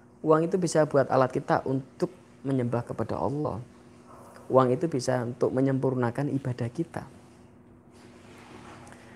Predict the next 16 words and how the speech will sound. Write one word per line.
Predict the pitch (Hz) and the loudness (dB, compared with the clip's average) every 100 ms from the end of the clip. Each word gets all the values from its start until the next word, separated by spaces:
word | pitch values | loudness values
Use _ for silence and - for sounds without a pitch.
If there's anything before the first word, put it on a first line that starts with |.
| - - | -20 -4
Jadi | 151 | 0
cinta | 170 165 147 151 | 4 6 6 6
yang | 147 | 4
pertama | 139 - 143 175 | 0 0 0 0
tentu | 185 135 165 | -2 -6 -6
kepada | 147 110 117 78 | -6 -6 -6 -6
Allah | 71 123 131 | -4 -4 -4
Subhanahu | - 104 95 85 | -6 -6 -6 -6
wa | 73 | -8
taala | 78 73 87 135 147 | -10 -8 -6 -4 -4
dan | - 113 - | -4 -6 -2
Rasulnya | 90 - - 143 139 131 117 113 | -4 -4 -2 0 2 0 -4 -6
dan | - 110 | -6 -4
Nabinya, | 107 107 - 139 139 120 - 139 - - | -4 -4 0 0 0 -2 -6 -12 -20 -14
Duriyahnya, | - 123 113 110 117 131 127 - - 135 - - - - - - - | -2 0 0 2 2 0 -6 -10 -12 -16 -20 -20 -20 -20 -20 -20 -2
dan | 117 110 | 0 0